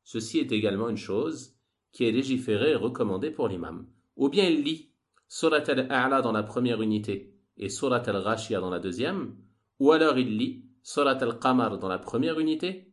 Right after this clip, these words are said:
et Surat Qaf dans la deuxième unité. Ensuite, il dit, rahimahullah, وَيَجْهَرُ بِالْقِرَاءَةِ فِيهَا.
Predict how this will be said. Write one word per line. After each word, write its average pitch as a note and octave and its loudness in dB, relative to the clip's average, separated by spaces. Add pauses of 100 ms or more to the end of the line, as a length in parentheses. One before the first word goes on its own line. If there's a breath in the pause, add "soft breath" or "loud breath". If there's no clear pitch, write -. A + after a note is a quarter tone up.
et G#2 -6
Surat A2 -4
Qaf - -2 (280)
dans G2+ -2
la G#2+ 2
deuxième C3 0
unité. - -4 (440)
Ensuite, G3 2
il F3 4
dit, F3+ 6
rahimahullah, D3+ 0 (420)
وَيَجْهَرُ D#3+ 4
بِالْقِرَاءَةِ C#3 2
فِيهَا. F#2 -4